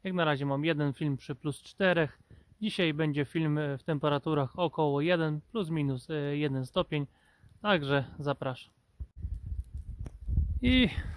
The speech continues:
do moich testów używana jest, e, ciągle i wciąż pompa ciepła Gryamber Prestige, e, tutaj w wydaniu powietrze-woda o mocy siedem kilowatów. Teraz, o, jak widzicie, troszeczkę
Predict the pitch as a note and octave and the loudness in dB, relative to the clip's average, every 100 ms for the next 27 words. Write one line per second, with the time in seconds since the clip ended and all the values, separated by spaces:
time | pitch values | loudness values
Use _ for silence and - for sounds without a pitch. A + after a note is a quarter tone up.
0 | - E3+ D3+ G3+ F#3 D3+ - F3+ E3+ - | -2 2 4 6 6 2 0 2 2 2
1 | E3 D3 D3 D3+ D#3 D#3+ D3+ C#3 C3 - | 2 2 0 2 4 4 4 2 0 -4
2 | D#3 C#3+ C3+ C3+ - - - - - - | -4 0 0 0 -2 -6 -8 -12 -10 4
3 | G3 F3 E3+ D#3 - F3 D3 - F#3 E3 | 4 6 6 4 4 4 4 2 0 2
4 | D#3 E3+ D#3+ D#3+ C#3+ - - - - - | 2 4 2 4 2 0 -18 -20 -18 -14
5 | - F#3+ F#3+ F3 D3+ D3 C#3 D3+ C3+ - | -4 2 4 4 4 2 2 0 0 2
6 | F#3+ - - - E3 D3 C#3+ C3 D#3+ C#3+ | 2 2 -12 -10 -4 -2 -2 -2 0 0
7 | C3 D3 D3+ C#3+ C#3 - - - - - | 2 4 4 6 4 2 -2 -4 -12 0
8 | E3+ C#3+ - D3+ D#3 F#3+ E3+ D#3 - D3+ | 2 2 2 0 4 6 6 4 0 -2
9 | C#3+ C#3 - D3 D3 C3 - - - - | -2 -4 -2 2 2 0 -8 -14 -14 -12
10 | - D3+ C#3+ F3+ F#3 F#3 D#3+ - - - | -2 2 4 6 6 4 0 -4 -8 -6
11 | - - - - - - - - - F3+ | -6 -6 -8 -4 2 4 2 -4 0 4
12 | E3 C#3+ E3 D3 - D3+ C#3 C#3+ D3+ - | 4 4 2 0 0 -4 -4 -4 -6 -2
13 | D3 - - - - _ _ _ _ _ | -2 -2 -20 -20 -20 _ _ _ _ _
14 | E3 D3+ E3+ E3+ - | 2 6 6 6 4